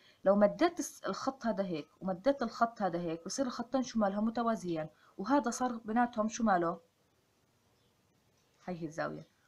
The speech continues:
وهي هي الزاوية س اللي بدي أفحصها، وهي هي الزاوية صاد، وهي هي الزاوية جيم بدي أفحصهم. لازم هلا س تساوي ب. صار عندك خطين متوازيين، ماشي يا أمي؟ هذا اسمه قاطع لهما. شو العلاقة بين الزاوية س وبا؟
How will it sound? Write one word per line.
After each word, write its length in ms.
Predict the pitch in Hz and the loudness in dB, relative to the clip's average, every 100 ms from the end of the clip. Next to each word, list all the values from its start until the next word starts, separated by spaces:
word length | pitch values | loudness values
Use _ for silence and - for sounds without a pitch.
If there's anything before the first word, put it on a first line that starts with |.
| _ 202 | _ 0
وهي 120 | 208 | 0
هي 60 | |
الزاوية 320 | 190 190 175 170 | -2 -2 -2 -2
س 120 | - | -4
اللي 140 | 185 | -6
بدي 120 | 160 | -4
أفحصها، 420 | 165 - 170 - 151 | -6 -6 -10 -6 -4
وهي 140 | 190 | -2
هي 100 | 214 | -2
الزاوية 300 | 185 202 202 | -2 -2 -2
صاد، 280 | 190 247 240 | -6 -8 -6
وهي 80 | 202 | -6
هي 40 | |
الزاوية 400 | 170 170 165 156 | -8 -4 -4 -4
جيم 260 | 151 147 147 _ 165 | -8 -12 -14 _ -8
بدي 100 | 185 | -6
أفحصهم. 400 | - 175 - 170 | -6 -10 -6 2
لازم 280 | 220 262 | 4 4
هلا 160 | 269 247 | 2 2
س 80 | 233 | 0
تساوي 520 | 285 277 - 233 185 | -4 -4 0 2 2
ب. 180 | 156 147 - _ - - - - | 0 -2 -6 _ -20 -20 -20 2
صار 180 | 302 339 | 6 6
عندك 280 | 349 294 | 4 0
خطين 340 | - 262 - 302 | 0 -2 2 4
متوازيين، 840 | 285 254 220 196 170 160 147 147 143 _ _ | 4 2 4 4 2 -4 -4 -8 -16 _ _
ماشي 260 | 214 226 240 | -4 -2 -2
يا 120 | 233 | -2
أمي؟ 260 | 214 214 247 - - | 0 0 -2 -8 0
هذا 340 | 285 285 247 | 2 4 2
اسمه 280 | 285 - 220 | -4 -2 0
قاطع 680 | 208 - 269 262 277 254 - - | 0 4 4 4 2 2 0 -8
لهما. 520 | 240 277 208 170 156 160 _ _ _ _ _ _ _ _ - - | -2 0 0 -4 -6 -8 _ _ _ _ _ _ _ _ -20 -10
شو 160 | - 440 | 0 6
العلاقة 440 | 440 339 320 233 | 8 8 8 2
بين 180 | 214 220 | 2 0
الزاوية 360 | 202 247 240 | 2 0 0
س 160 | 214 - | -2 0
وبا؟ 500 | 214 180 165 156 | 0 2 4 4